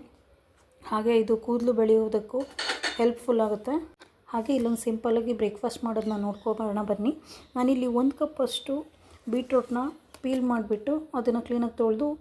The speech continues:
ಈಗ ಇದಕ್ಕೆ ಸೇರಿಸ್ಕೊತಾ ಇದ್ದೀನಿ. ಹಾಗೆ ಮೊಳಕೆ ಕಟ್ಟಿದ ಹೆಸರು ಕಾಳನ್ನ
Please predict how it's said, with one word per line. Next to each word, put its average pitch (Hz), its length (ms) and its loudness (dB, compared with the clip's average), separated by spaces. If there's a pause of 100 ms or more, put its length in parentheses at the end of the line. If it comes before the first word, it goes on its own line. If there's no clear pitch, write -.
(140)
ಈಗ 240 120 -2
ಇದಕ್ಕೆ 247 420 -2
ಸೇರಿಸ್ಕೊತಾ 220 540 -2
ಇದ್ದೀನಿ. 220 280 0 (460)
ಹಾಗೆ 302 320 -2 (160)
ಮೊಳಕೆ 240 360 2
ಕಟ್ಟಿದ 247 340 -2
ಹೆಸರು 214 280 0
ಕಾಳನ್ನ 214 340 0